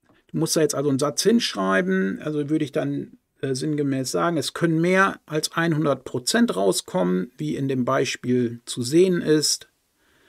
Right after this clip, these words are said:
da, äh, eine Person mehrere Antwortmöglichkeiten geben kann. Ja,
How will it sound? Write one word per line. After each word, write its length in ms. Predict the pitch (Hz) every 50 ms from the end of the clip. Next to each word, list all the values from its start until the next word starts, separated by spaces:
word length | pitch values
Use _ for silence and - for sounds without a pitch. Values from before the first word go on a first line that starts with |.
| _ _ _ _ -
da, 680 | 135 120 131 143 143 151 156 160 165 165 170 175 - - _ _ _ _ _ _ _ _ _ _ _ _ - -
äh, 60 | 135
eine 540 | 131 135 135 131 120 - 143 151 151 147 143
Person 800 | - - 143 135 123 117 123 131 135 139 139 139 143 139 120 - _ _
mehrere 1120 | - 123 127 127 131 135 139 147 143 131 135 135 131 120 127 131 131 131 131 135 127 - _ _ _ _ _ _ _ _ _ _ _ _ _
Antwortmöglichkeiten 1700 | - - - 139 127 - 117 117 120 123 120 120 120 120 120 117 - 120 113 - - - - 123 113 110 - 113 127 120 113 110 113 - _ _ _ -
geben 360 | 123 117 117 113 113 98 -
kann. 400 | - - - 117 110 110 120 - _ _ _ _ _ _ _ _ _ _ _ _ _ _ _ _ _ _ _ _ - - - - - - _
Ja, 220 | - 156 208 277